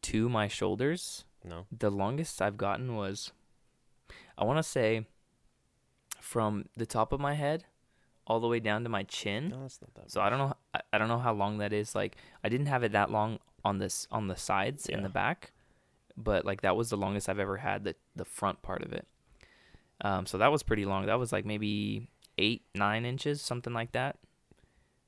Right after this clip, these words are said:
Speaker 1: So I'm definitely, I'm definitely gonna grow my hair out, like, super long.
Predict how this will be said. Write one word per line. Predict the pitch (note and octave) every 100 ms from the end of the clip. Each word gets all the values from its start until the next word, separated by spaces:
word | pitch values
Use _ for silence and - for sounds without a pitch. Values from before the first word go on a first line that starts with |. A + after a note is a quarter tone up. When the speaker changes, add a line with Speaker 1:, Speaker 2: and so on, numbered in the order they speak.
| _
Speaker 1:
So | - - F2+ F2+ F#2 _ _ _ _ - -
I'm | A2
definitely, | A2 B2 F#3 F#3 -
I'm | G2+
definitely | F#2+ A#2 F#3 F#3
gonna | D3 A2 G#2+
grow | G#2+ G#2
my | G#2+ G2+
hair | G2+ G2
out, | G2+ G2+ _ _ _ _ _ _ _ _ _ _ _ _ _ _ _ _ _ _ - -
like, | A#1 - -
super | - - - -
long. | G1+